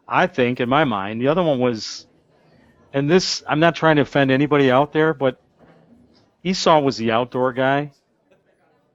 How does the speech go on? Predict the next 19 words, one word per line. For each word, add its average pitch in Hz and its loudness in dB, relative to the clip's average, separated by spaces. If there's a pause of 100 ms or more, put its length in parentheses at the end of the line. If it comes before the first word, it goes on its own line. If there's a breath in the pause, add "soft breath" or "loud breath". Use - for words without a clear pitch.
(160)
He - -6
was 165 -2
the 131 0
big, 131 2
burly 127 0
muscle 120 -4
guy. 85 -12 (880)
And 123 -8
sometimes 202 0
those 190 -2
aren't 202 2
the 196 -6
smartest 202 0
guys. 185 2
I 104 -2
don't, 175 2
I, 151 -2 (120)
I - -6
mean, 147 0